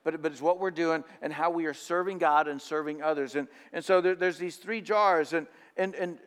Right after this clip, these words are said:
usually we end up putting them in, in the priority of, of what we want to do. That we go, "Okay, well, well, I, I, I'm, I'm gonna spend first," and some people choose to hit this jar first, and,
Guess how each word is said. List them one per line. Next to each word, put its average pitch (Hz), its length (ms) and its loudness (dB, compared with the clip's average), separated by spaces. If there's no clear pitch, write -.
usually 208 500 -2
we 190 400 -2
end 196 220 0
up 180 200 4
putting 190 280 2
them 175 260 2
in, 180 180 -2
in 170 80 -6
the 175 80 0
priority 180 580 2
of, 151 140 2
of 147 200 -2
what 165 160 -4
we 156 100 -4
want 151 240 -4
to 135 100 -18
do. 127 280 -8
That 160 100 -4
we 165 100 0
go, 175 100 4
"Okay, 165 180 2
well, 175 200 4
well, 160 280 -2
I, 175 100 -10
I, 147 180 -12
I'm, 156 200 -6
I'm 156 100 -2
gonna 165 140 -2
spend 190 400 -2
first," 170 240 2
and 156 100 -6
some 208 500 2
people 185 280 -2
choose 175 460 -2
to 170 100 -2
hit 180 220 0
this 175 180 -2
jar 165 240 4
first, 190 460 2
and, 170 200 0